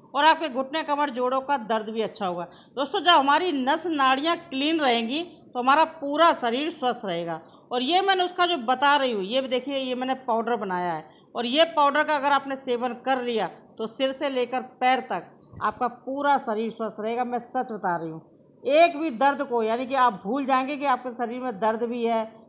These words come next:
या आलस है, कमजोरी, कुछ भी प्रॉब्लम नहीं होगी और आप जीवन में बीमार नहीं पड़ेंगे।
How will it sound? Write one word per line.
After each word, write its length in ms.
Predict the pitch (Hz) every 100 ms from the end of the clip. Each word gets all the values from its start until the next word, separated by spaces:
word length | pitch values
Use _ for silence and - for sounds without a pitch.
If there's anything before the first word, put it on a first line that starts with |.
| -
या 100 | 220
आलस 520 | - 202 226 240 233
है, 180 | 233 220
कमजोरी, 380 | 220 220 226 240
कुछ 460 | - 254 302 - 285
भी 180 | 247 285
प्रॉब्लम 400 | 254 240 190 190
नहीं 220 | 151 151
होगी 240 | 143 147 - _ - -
और 100 | 254
आप 200 | 262 220
जीवन 260 | 262 262
में 120 | 269 233
बीमार 300 | 226 226 220
नहीं 140 | 185
पड़ेंगे। 420 | 170 160 165 160